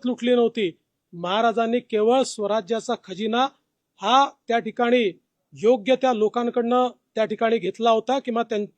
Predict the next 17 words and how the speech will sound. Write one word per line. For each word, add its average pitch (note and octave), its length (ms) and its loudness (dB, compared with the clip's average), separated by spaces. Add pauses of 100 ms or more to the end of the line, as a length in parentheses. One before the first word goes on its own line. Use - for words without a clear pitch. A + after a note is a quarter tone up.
(100)
त्यांच्यावर A3+ 500 0 (360)
त्या A3 100 0
ठिकाणी A#3 460 2 (280)
आक्रमण B3+ 420 2
केलं A#3 240 0
होतं, G#3 340 0 (440)
पण G#3+ 100 -2
सुरत A3+ 360 2 (100)
कधी C4+ 140 2
त्यांनी B3 280 2
लुटली A3+ 280 -4
नव्हती. G#3 420 -2 (280)
पण G#3 120 0
हा A#3+ 220 2
इतिहास A#3 540 2 (320)
जणू G#3+ 180 2
काही B3 320 2